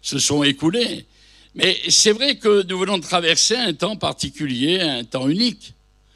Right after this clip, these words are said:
Est-ce que nous avions pensé, il y a quelques décennies de cela, qu'un jour, toutes les églises, non seulement de France, mais dans le monde, seraient fermées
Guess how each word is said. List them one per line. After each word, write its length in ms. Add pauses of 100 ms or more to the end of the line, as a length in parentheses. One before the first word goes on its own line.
(300)
Est-ce 200
que 100
nous 220
avions 300
pensé, 600
il 40
y 100
a 60
quelques 760
décennies 540
de 120
cela, 480 (580)
qu'un 400
jour, 360
toutes 280
les 300
églises, 800
non 180
seulement 360
de 100
France, 440 (200)
mais 160
dans 160
le 100
monde, 280
seraient 340
fermées 480